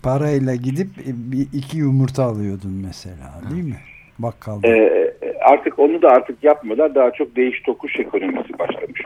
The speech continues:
Speaker 2: durumda tabii Venezuela'da. Gayri safi yurt içi hasılanın da bu yıl, zaten iki üç yıldan beri daralıyor. Bu yıl, e, yüzde on sekiz daralması bekleniyor.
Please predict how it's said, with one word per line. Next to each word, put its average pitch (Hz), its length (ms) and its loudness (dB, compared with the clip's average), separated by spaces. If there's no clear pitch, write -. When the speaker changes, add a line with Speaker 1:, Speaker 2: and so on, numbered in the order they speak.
Speaker 2:
durumda 80 340 -4
tabii - 240 -6
Venezuela'da. 80 540 0
Gayri 120 440 6
safi 113 280 0
yurt 117 260 -4
içi - 160 -6
hasılanın 113 480 0
da 107 160 0
bu 175 100 2
yıl, 113 200 4
zaten 90 340 -2
iki 90 200 -8
üç - 160 -8
yıldan 92 360 0
beri 90 200 2
daralıyor. 90 420 2
Bu 127 80 2
yıl, 139 200 4
e, 107 60 2
yüzde 110 480 4
on 143 280 6
sekiz 120 400 -2
daralması 95 580 4
bekleniyor. - 420 -14